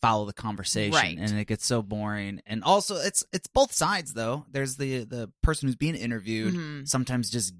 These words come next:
Speaker 1: gives what they've rehearsed.
Speaker 2: Right.
Speaker 1: And they don't ever wanna get into anything more.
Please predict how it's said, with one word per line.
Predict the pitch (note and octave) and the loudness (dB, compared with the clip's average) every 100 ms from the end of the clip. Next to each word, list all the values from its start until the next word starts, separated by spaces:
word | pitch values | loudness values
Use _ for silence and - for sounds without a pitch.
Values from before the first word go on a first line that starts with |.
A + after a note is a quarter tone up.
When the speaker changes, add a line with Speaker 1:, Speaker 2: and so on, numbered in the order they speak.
| F2 | -2
Speaker 1:
gives | A2+ A#2+ G#2 F#2+ - - _ _ _ _ | 2 2 2 -2 -2 -6 _ _ _ _
what | - A2 | 0 0
they've | A2+ G2+ | 2 0
rehearsed. | F#2+ - A#2 G2 - - F3+ | -2 -4 -6 -2 -4 -4 2
Speaker 2:
Right. | F#3+ E3 C#3+ - - | 8 8 6 -4 -4
Speaker 1:
And | A2+ | -2
they | G#2+ | 0
don't | G#2+ G#2+ | 0 -2
ever | G#2 | -2
wanna | G#2 G2+ | -2 0
get | G#2 | 0
into | G#2 | 0
anything | G2+ F#2+ F#2+ | 0 -2 -4
more. | G2 G#2+ F2+ | -2 -2 -2